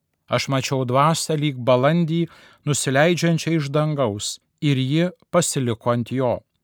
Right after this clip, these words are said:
Aš jo nepažinojau, bet tas, kuris mane siuntė krikštyti vandeniu, man pasakė, ant ko pamatysi nusileidžiančią ir pasiliekančią dvasią, tas bus,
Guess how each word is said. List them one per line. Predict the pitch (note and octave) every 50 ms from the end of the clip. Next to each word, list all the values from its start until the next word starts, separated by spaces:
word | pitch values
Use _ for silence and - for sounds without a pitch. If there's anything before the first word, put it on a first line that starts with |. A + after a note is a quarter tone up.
| _ -
Aš | - B2+ - -
jo | E3+ E3+
nepažinojau, | F3 E3+ D#3 - E3 D#3+ C3+ D#3 E3 F#3 G3+ F3+ C#3+ A#2 G#2 G2 F#2 F2 G#2+ _ _ _ _ _ -
bet | G2 C3 C3
tas, | - D#3 E3 - -
kuris | - - D3 D3+ D3 - -
mane | C#3 C#3 C3+ C3+ C3 B2
siuntė | - - D#3 E3 E3 D3+ - C#3 C3
krikštyti | - D3+ E3+ E3 - - - D3 B2+ - C3+
vandeniu, | A#2 B2 C#3 D#3+ F3+ F3+ E3+ E3+ E3+ E3+ E3+ E3+ F3 E3 _ _ _ _ _ _ -
man | A#2+ A#2 A#2 A#2 A2+
pasakė, | A2+ - C3 A#2+ - - E3 D#3 C#3+ A#2 G2+ - - G2 F2+ E2 - _ _ _ _ _ _ _ _ _ _ _
ant | - A#2 B2+ B2+ A#2+
ko | - - C#3+ C#3 C#3
pamatysi | B2+ - C3+ C3 C3 B2+ A#2+ - D3+ E3 E3 D3+ - - - A#2+ A2+ - _ _ _ _ _ _ _ -
nusileidžiančią | B2+ C3 - - C3+ C3+ C#3+ D3+ D#3+ D#3+ C3 B2 C#3 B2 B2+ A#2+ - - A#2+ A#2 A#2 - _ _ _ _ -
ir | A#2+ C3 A#2
pasiliekančią | - C3 C3 - - C3+ C3+ D3 D3+ D3+ - C#3+ C3+ C3+ A#2+ - C3 A#2+ A2+
dvasią, | A2+ B2 C#3 D3+ E3+ D#3 - - F#3 F#3 F#3 F#3+ _ _ _ _ _ _ _ _ _ _ -
tas | - D3+ D#3 C#3 D#3+
bus, | D3+ D#3 E3+ E3+ D#3+ - -